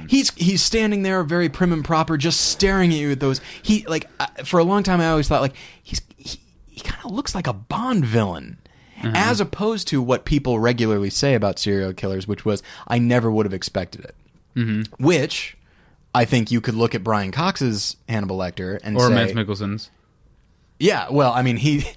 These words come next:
Speaker 1: <laughs> he just looks like a weird foreigner. But, uh,
Speaker 2: <laughs> You know,
Speaker 1: and he's
Speaker 2: like
Speaker 1: got, and he's got surprisingly, uh, large knots in his tie. I don't like that.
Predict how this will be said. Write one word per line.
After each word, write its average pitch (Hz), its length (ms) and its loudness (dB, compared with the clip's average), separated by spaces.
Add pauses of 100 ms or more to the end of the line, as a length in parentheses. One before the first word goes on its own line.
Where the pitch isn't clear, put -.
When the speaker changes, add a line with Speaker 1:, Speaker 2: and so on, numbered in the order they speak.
Speaker 1:
<laughs> - 180 -16
he 180 100 4
just 151 160 2
looks 135 180 2
like 120 140 2
a 110 60 0
weird 104 320 0
foreigner. 107 480 2 (320)
But, 123 340 0
uh, 117 360 4 (160)
Speaker 2:
<laughs> 156 40 0 (840)
You 220 80 2
know, 247 120 4
Speaker 1:
and 160 120 4
he's 175 100 4
Speaker 2:
like 160 40 2
Speaker 1:
got, 214 140 4
and 208 60 2
he's 208 120 2
got 196 180 2
surprisingly, 180 640 2
uh, 123 200 2
large 117 340 0
knots 104 360 -4
in 92 80 -6
his 85 120 -12
tie. 82 320 -10
I 87 40 -10
don't 113 120 -8
like 92 220 -8
that. 62 260 -12